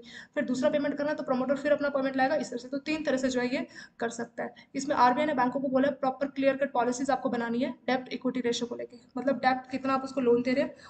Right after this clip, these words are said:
और कितनी उसकी खुद की इक्विटी है, उनके पास खुद कितना कैपिटल है, ठीक है, तो उसका ratio proper maintain आपको रखना है। लास्ट आता है आपका syndication of loan।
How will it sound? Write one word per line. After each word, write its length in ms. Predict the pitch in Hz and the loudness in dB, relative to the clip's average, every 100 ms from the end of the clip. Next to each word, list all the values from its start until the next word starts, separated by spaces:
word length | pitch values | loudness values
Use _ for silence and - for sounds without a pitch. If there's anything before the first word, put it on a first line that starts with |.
| - 269 | -8 -8
और 60 | |
कितनी 280 | 262 262 311 | -6 -4 -4
उसकी 180 | 302 311 | -4 -8
खुद 200 | 311 269 | -8 -6
की 100 | 302 | -4
इक्विटी 300 | 277 240 233 | -2 -4 -4
है, 220 | 233 - _ _ _ _ _ _ _ _ _ _ _ _ - | -4 -8 _ _ _ _ _ _ _ _ _ _ _ _ -4
उनके 160 | 277 294 | -2 0
पास 200 | 311 - | 0 -2
खुद 120 | - | -6
कितना 240 | 294 269 | -2 -2
कैपिटल 400 | 262 226 214 214 | -2 -2 -4 -4
है, 80 | 233 | -6
ठीक 180 | - 294 | -6 -4
है, 60 | |
तो 80 | 311 | -2
उसका 240 | 277 - 294 | -2 2 2
ratio 240 | 247 262 | 2 0
proper 240 | 262 240 | -2 -2
maintain 320 | 262 233 247 233 | -2 -2 0 -2
आपको 180 | - | -2
रखना 360 | 233 240 254 370 - | -4 -4 -8 -8 -10
है। 400 | - - _ _ _ - - - - 262 | -10 -10 _ _ _ -20 -20 -18 -4 4
लास्ट 260 | 269 302 | 4 6
आता 160 | 285 294 | 2 0
है 60 | |
आपका 140 | 311 311 | -2 -2
syndication 420 | 285 269 262 262 | 0 0 0 -4
of 120 | 247 | -6
loan। 480 | 233 - - _ - | -8 -14 -16 _ -12